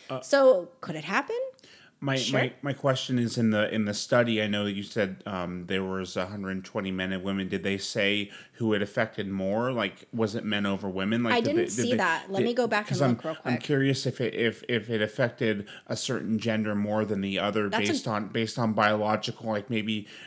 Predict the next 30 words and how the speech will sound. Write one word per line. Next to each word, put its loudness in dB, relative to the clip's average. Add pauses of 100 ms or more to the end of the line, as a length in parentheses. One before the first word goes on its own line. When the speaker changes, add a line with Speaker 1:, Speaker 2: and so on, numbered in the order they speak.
(180)
Speaker 1:
I'm 0
just 0
saying -2
it -4
maybe 0
affected -4 (220)
women 6
more, 4 (180)
and -4
that's, 0
I 0
don't 0
know 4
this -2
by -4
any -2
basis, -4
but -6
just -4
kind -2
of -4
how 0 (420)
they're 2
more 2
in 0
tune -4
with -4
certain -4
things, -2
so 0